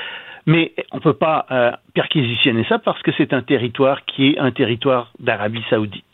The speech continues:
Donc, le procès s'ouvre, euh, et c'est un procès qui va faire beaucoup de bruit. Je pense qu'il y a des informations nouvelles qui vont sortir là-dessus, euh,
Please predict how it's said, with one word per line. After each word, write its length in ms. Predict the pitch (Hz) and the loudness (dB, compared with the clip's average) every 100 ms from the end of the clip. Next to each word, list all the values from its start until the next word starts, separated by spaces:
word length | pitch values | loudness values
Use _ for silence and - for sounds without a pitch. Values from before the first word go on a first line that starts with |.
| - - - - - | -14 -10 -8 -10 -4
Donc, 320 | - 170 - - | 0 0 -2 -2
le 160 | 170 254 | 0 0
procès 400 | - 302 - 190 - | 0 0 2 2 2
s'ouvre, 500 | 202 233 302 139 120 - - - - - | 2 2 2 0 -2 -6 -14 -12 -4 0
euh, 380 | 143 147 147 151 | 2 2 2 0
et 140 | - 214 | 0 0
c'est 140 | 226 180 | 2 0
un 120 | 233 | 0
procès 600 | - 185 - 226 269 247 | 0 -2 2 4 4 2
qui 200 | - 160 | -6 -2
va 120 | 147 | 0
faire 220 | - 180 | 2 0
beaucoup 300 | 120 143 - | 2 -4 -4
de 60 | 143 | -4
bruit. 360 | 120 120 175 247 - - - | 2 4 2 -2 -8 -12 -4
Je 120 | 113 | 0
pense 200 | 123 214 | 0 0
qu'il 140 | - 139 | 0 2
y 40 | |
a 40 | |
des 60 | 131 | 2
informations 520 | 151 156 135 127 156 | 4 2 2 2 2
nouvelles 580 | 139 160 143 156 160 139 | 4 4 4 2 0 -2
qui 160 | - 123 | -4 0
vont 200 | 123 120 | 2 2
sortir 480 | - 110 - 131 | 0 -2 0 0
là-dessus, 480 | 110 104 - 151 208 - - - - | 2 0 -2 -4 -6 -8 -12 -12 -4
euh, 320 | 127 127 127 | 0 2 2